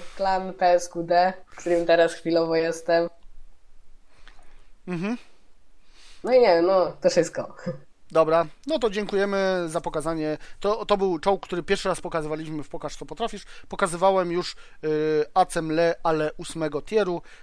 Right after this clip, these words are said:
Speaker 2: Y, tam już, y, y, mój kolega z klanu zrobił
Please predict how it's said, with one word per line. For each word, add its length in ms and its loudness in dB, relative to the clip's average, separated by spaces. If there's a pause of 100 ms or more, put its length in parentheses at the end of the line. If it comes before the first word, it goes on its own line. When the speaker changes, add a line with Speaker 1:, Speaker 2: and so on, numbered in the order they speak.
Speaker 2:
Y, 320 0
tam 300 4
już, 340 -6
y, 40 -8 (840)
y, 40 -8
mój 200 -6
kolega 320 -2
z 100 -8
klanu 360 0
zrobił 380 -6